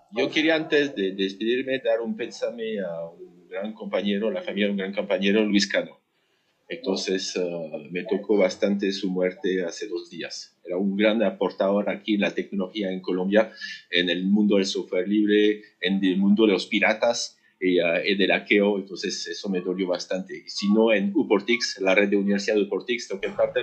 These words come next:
pero más en Uportix en este momento, con la parte académica, con Próxima X, con Binance y otros aliados, con Obreal,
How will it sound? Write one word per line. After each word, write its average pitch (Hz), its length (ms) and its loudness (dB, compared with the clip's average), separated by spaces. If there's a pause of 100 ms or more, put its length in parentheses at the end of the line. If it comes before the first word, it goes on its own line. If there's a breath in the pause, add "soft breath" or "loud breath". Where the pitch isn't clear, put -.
pero 104 120 0
más 113 220 2
en 107 120 0
Uportix 107 420 -6
en 101 80 -6
este 98 180 -8
momento, 110 540 -4
con 101 140 -4
la 98 180 -2
parte 110 320 -2
académica, 104 640 -2
con 95 180 -12
Próxima 104 420 -4
X, 98 300 -6
con 95 140 -8
Binance 98 480 -6
y 104 100 -4
otros 95 300 -6
aliados, 98 380 -4 (340 loud breath)
con 117 180 6
Obreal, 117 540 6